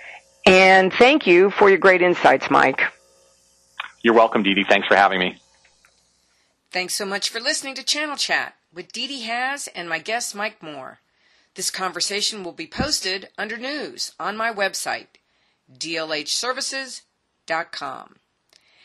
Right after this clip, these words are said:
Speaker 3: And if you would like to learn more about channel sales in little bite-sized pieces, please go to D L H services dot com and click on newsletter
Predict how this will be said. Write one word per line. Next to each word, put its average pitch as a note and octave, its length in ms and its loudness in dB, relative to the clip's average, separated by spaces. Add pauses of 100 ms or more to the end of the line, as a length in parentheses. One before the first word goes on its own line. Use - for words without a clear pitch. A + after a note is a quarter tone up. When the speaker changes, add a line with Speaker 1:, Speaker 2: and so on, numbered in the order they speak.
(200)
Speaker 3:
And F#3 120 -6
if G3 120 -8
you G#3+ 80 -10
would G3 160 -6
like A#3 220 -2
to A#3+ 100 -6
learn A3 240 -6
more A#3 420 -2
about F3+ 280 0
channel B3 320 -4
sales F3+ 680 -6
in E3+ 180 -12
little G#3 220 -6
bite-sized G#3 680 -4
pieces, C4+ 520 -12 (440)
please C#4+ 240 -4
go C4+ 120 -2
to C4 80 -8
D A#3+ 220 -10
L C4 120 -6
H B3 200 -4
services B3 460 -6
dot A#3+ 260 -4
com B3 400 -8 (420)
and F3 180 -12
click A#3+ 260 -10
on B3 200 -4
newsletter A#3+ 600 -6